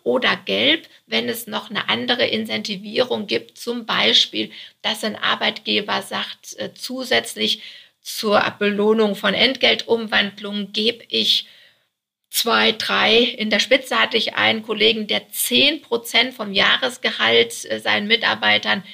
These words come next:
in eine Unterstützungskasse gab. So, also das sind die einen Säulen. So, und dann sind, äh, rechts daneben Säulen, die haben nicht diesen dunkelgrauen Teil. Die fangen direkt mit dem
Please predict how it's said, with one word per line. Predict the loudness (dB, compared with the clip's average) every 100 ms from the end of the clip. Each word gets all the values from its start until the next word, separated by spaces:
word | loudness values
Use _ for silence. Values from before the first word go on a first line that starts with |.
| -20 -20 _
in | 2 2 2
eine | 0
Unterstützungskasse | -2 0 4 4 4 2 0 -4 -6 -6
gab. | -8 -8 -8 -12 -20 _ _ _ _ _
So, | -4 -4 -4 -4
also | 0 2
das | 4 2
sind | 0 -2 0
die | 0 2
einen | 4 4 4 0
Säulen. | 0 0 0 0 -2 -4 -8 -18
So, | -6
und | -4 0
dann | 2 2 0
sind, | -6 -6 -8 -14 -4
äh, | -2 -2 -4 -16 -16 -14 -2
rechts | 0 2 -2 -4
daneben | -2 0 2 2 0 -2
Säulen, | 0 4 4 2 -2 -20 -12
die | 0
haben | 2 4 2 0
nicht | 2 2 2 -4 -4
diesen | -4 -4 -6
dunkelgrauen | 4 4 6 6 4 4 -2 -2 -4
Teil. | -4 -4 -2 -6 -8
Die | -12 -12
fangen | -4 -2 -2
direkt | -2 2 2 0 -6
mit | -8 -2
dem | -2